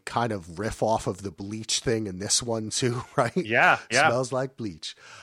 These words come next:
Speaker 1: Uh, he says, "Hello, Axel. I really enjoyed Watchmen last night, and I watched the encore right after. I read the graphic novel back in the eighties, but I didn't watch the movie. From the beginning scene until the ending credits, I was captivated by the story of this new world and the people who inhabit it.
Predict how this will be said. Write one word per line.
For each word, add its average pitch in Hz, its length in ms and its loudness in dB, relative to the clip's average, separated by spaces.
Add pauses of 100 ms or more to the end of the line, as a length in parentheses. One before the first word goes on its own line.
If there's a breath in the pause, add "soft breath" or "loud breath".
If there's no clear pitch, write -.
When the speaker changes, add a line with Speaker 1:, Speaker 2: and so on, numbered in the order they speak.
(140 loud breath)
Speaker 1:
Uh, 113 100 -4
he 120 60 -4
says, 143 240 0
"Hello, 208 220 4
Axel. 226 320 4
I - 20 6
really 196 320 4
enjoyed 185 320 2
Watchmen 190 400 2
last 185 340 0
night, 202 340 0
and 117 120 -4
I 120 80 0
watched 143 320 -2
the 147 100 0
encore 151 460 0
right 160 240 2
after. 120 500 -2
I 113 60 -2
read 127 240 -2
the 139 80 -2
graphic 127 400 -4
novel 135 320 -2
back 120 260 -4
in 120 80 -8
the 110 160 -6
eighties, 170 520 -4 (280 soft breath)
but 110 140 -4
I 104 100 -2
didn't 123 220 -2
watch 127 300 0
the 135 80 0
movie. 117 440 -8 (340 soft breath)
From 120 200 -4
the 107 80 -2
beginning 165 460 0
scene 196 360 0
until 139 180 -4
the 101 180 -8
ending 147 300 -4
credits, 156 440 -4
I 107 60 -2
was 95 180 -4
captivated 143 720 -2
by 123 120 0
the 113 100 -6
story 135 380 0
of 104 120 -4
this 113 220 -4
new 123 140 -2
world 120 360 -2
and 92 100 -8
the 90 60 -10
people 123 360 -8
who 120 160 -4
inhabit 104 440 -4
it. - 180 -18